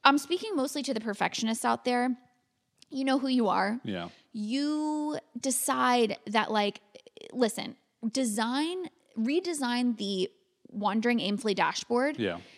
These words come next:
Speaker 1: It could take an entire year of hours, or it could take a month of hours. And the only difference,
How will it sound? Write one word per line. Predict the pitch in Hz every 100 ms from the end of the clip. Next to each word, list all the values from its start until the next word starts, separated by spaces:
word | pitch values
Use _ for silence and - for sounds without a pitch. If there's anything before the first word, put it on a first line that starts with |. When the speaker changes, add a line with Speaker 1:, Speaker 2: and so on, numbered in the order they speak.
| - _ _ _ _ _ _ -
Speaker 1:
It | 311
could | 415 -
take | - 269 262
an | 247
entire | 233 - 226 208
year | 196 180 175 196 208 247
of | - 226
hours, | 185 180 240 370 427 -
or | 269
it | 269
could | 302 240
take | 269 240
a |
month | 214 180 202 277
of | 254
hours. | 143 - 349 -
And | 247 240
the |
only | 226 247 262
difference, | 196 196 254 311 381 -